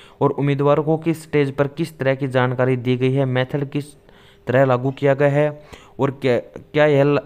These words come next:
जो लागू किया गया है ये सही है या फिर गलत है।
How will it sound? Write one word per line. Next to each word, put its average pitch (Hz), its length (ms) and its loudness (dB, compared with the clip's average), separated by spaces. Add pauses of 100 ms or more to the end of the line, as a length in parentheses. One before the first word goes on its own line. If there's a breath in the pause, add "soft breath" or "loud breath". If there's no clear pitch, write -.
(100)
जो 139 460 0 (1120 soft breath)
लागू 135 280 0
किया 139 200 2
गया 139 120 2
है 147 80 4
ये 151 100 4
सही 139 260 0
है 143 60 2
या 139 100 6
फिर 135 180 -2
गलत 131 260 0
है। 151 200 -4